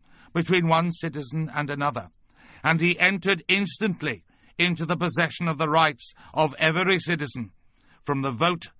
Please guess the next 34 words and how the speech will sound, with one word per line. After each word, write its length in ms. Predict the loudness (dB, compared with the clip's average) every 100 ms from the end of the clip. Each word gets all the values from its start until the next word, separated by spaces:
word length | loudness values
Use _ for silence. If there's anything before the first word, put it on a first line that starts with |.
| _ -20 -4
to 120 | -4 -4
free 240 | 0 0 0
treatment 580 | -2 -2 0 -4 -4 -8 -20 0
under 240 | 0 2
the 120 | -2 -2
National 580 | 0 -2 -6 -6 -6 -8 -4
Health 240 | -2 -2 -8
Service. 640 | -2 -2 -2 -8 -20 -20 -20 _ _ _ _ _ _ _ _
Whatever 460 | 2 4 4 2 2
drawbacks 600 | 4 2 6 4 2 -4
attended 480 | -8 0 0 0 0
the 140 | 0
immigrants, 440 | 2 -4 -6 -10 -16 -20 _ _ _ _ _ _ _ _ 0
and 180 | 2
they 120 | 2 2
were 140 | 0
drawbacks 580 | 2 2 4 2 2 -6
which 260 | -8 -8 -4
did 160 | -2 2
not 320 | 2 2 -2 -20 _ _
and 240 | -2 0 2
do 180 | 0 4
not 320 | 2 2 -2
make 220 | -4 -2
admission 520 | -4 -2 -4 -2 0
into 220 | -2 -4
Britain 420 | -4 -4 -4 -2 2
by 180 | 0
hook 260 | 2 -2 -2
or 60 | -2
by 160 | -2
crook 320 | 0 -2 -2
appear 340 | -4 -4 -2 0
less 220 | -2